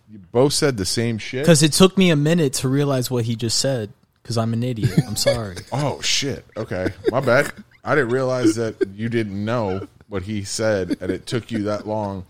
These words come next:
Speaker 2: Well, I didn't really hear it 'cause I was focused on Googling.
Speaker 1: Oh,
Speaker 2: I'm
Speaker 1: Google.
Speaker 2: the
Speaker 1: Google. Okay, cool. Cool.
Speaker 2: Yeah.
Speaker 1: Are we done? Can we move on from Kanye West, please? Thank you.
Speaker 2: No, let's talk about why you hate Kanye West so much.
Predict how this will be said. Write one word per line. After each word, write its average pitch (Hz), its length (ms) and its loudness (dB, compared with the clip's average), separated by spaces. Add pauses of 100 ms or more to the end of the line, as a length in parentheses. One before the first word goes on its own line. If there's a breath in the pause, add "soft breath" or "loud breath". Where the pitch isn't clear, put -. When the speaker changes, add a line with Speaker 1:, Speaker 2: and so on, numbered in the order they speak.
(160)
Speaker 2:
Well, 156 100 6
I 175 80 8
didn't 190 220 6
really 190 260 10
hear 208 200 8
it 143 160 4
'cause 127 100 4
I 147 40 8
was 151 180 4
focused 160 560 4
on 151 340 2
Googling. 120 540 6
Speaker 1:
Oh, 110 60 0
Speaker 2:
I'm 113 180 4
Speaker 1:
Google. 135 180 4
Speaker 2:
the 117 40 -2 (240)
Speaker 1:
Google. 104 220 -4
Okay, 101 220 -4 (120)
cool. 87 220 -4 (240)
Cool. 92 200 -2
Speaker 2:
Yeah. 107 80 6
Speaker 1:
Are - 20 4
we 123 140 4
done? 120 240 0
Can 120 160 -4
we 127 100 2
move 113 320 0
on 110 220 0
from 107 180 -4
Kanye 110 340 -4
West, 107 260 -6
please? 110 220 -8
Thank 90 220 -8
you. 78 140 -6 (1160)
Speaker 2:
No, 127 120 2
let's 113 200 0
talk 127 220 0
about 117 200 0
why 110 120 0
you 107 160 4
hate 113 180 2
Kanye 110 320 2
West 110 200 0
so 104 100 -4
much. 101 320 -4